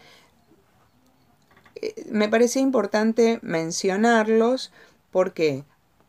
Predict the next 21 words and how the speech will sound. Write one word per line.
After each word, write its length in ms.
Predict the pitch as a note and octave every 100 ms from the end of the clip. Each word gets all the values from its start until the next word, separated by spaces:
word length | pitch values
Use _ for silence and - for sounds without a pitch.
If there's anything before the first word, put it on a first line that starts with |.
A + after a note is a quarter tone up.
| _ _ _ _ _ _
Porque 240 | - F#3 G3+
existen 500 | G3 C4 B3+ C4+ A#3+
desde 160 | G3+
hace 180 | G3 -
muchísimo 680 | G3 F#3 - A3+ A3+ G3+ F#3+
tiempo, 560 | - E3+ C#3 C#3 - D3 _ _ _ _ -
pero 460 | G3 E3+ D3+ D3 - _ _ -
si 300 | - - F3
no 100 | G#3
existen 680 | A#3 - B3 - B3 A#3+ -
en 200 | - E3
la 140 | E3 D#3+
realidad 800 | E3+ E3 E3 F3+ G3+ G#3+ E3+ D3+ D3 _ _ _ -
políticas 640 | E3+ F#3+ G#3+ A3 G#3 -
concretas 1040 | - F#3 F#3+ A#3 A3+ F3+ - D3 D3+ -
y, 420 | - E3 E3 D#3+ D#3+
y 80 | E3
financiamiento 960 | - D#3 D#3 E3 - F3 G#3 A3 A3
concreto 880 | G3+ F#3+ G3 G3 A#3 G3+ - C#3 C#3+ - _ _ -
que 140 | D#3
los, 580 | D3 C#3+ C#3+ - -